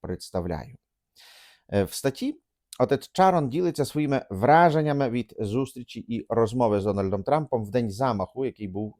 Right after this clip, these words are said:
в липні, здається, дві тисячі двадцять четвертого року. І в такій приватній розмові, як говорить отець Чарон, Трамп говорив про боротьбу українського народу проти тиранії і що він цю боротьбу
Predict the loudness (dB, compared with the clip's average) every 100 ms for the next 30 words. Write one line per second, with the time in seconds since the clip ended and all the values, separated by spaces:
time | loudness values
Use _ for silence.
0 | _ 0 0 0 -6 -6 -6 -6 -6 -6
1 | -8 -12 -12 -14 -12 -8 -8 -10 -6 -4
2 | -2 0 0 -2 -8 -12 _ -20 -20 -20
3 | _ 0 0 0 -4 -4 0 4 6 4
4 | 2 2 2 2 4 2 2 2 4 4
5 | 0 -4 -8 -8 4 4 6 0 -2 -2
6 | 2 2 4 2 2 2 2 0 0 -2
7 | -4 -4 -4 -4 -4 -4 -2 0 -2 -4
8 | -2 -2 0 -2 0 0 -2 -6 -8 -12
9 | -8 -6 -6 -6 -6 -4 -4 -2 -2 -4